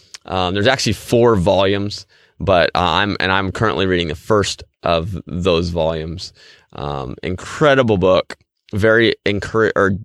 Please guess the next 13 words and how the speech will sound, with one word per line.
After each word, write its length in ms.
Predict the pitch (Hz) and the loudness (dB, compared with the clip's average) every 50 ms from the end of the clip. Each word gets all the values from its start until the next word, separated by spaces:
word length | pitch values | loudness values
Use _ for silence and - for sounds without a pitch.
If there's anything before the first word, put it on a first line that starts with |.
| - - | -2 0
uh, 140 | - 92 85 | 0 0 2
very, 380 | 85 92 101 101 98 95 - - _ - | 2 0 2 2 2 0 -2 -4 _ -10
um, 520 | - 71 - - - - - - - - - _ _ _ _ _ _ - | -8 -8 -8 -8 -10 -12 -16 -18 -20 -20 -20 _ _ _ _ _ _ -4
motivating. 760 | 104 110 113 117 123 123 117 107 117 117 113 113 113 120 131 - - | 0 2 4 6 6 4 4 4 4 4 4 2 0 -2 -6 -12 -12
So 140 | - 107 101 | -10 -6 -4
what 120 | 117 135 | -2 -2
else 140 | 151 143 127 | -2 -2 -2
am 80 | 110 | -2
I 40 | 95 | -2
reading 220 | 90 87 82 78 78 | 0 0 0 -2 -2
right 140 | 82 73 | -2 -4
now? 260 | 64 78 78 73 104 - - | -4 -4 -6 -6 -8 -4 -2
Oh, 260 | 127 131 107 90 95 | 0 0 0 0 -2